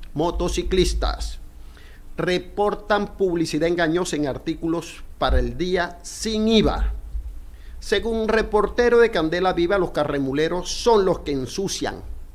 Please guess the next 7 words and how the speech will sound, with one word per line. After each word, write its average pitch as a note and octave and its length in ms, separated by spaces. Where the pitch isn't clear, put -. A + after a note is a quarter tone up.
a C3 160
Valledupar. B2 920
En E3 160
la D#3+ 160
tarde F#3 300
de E3 120
hoy, G3+ 300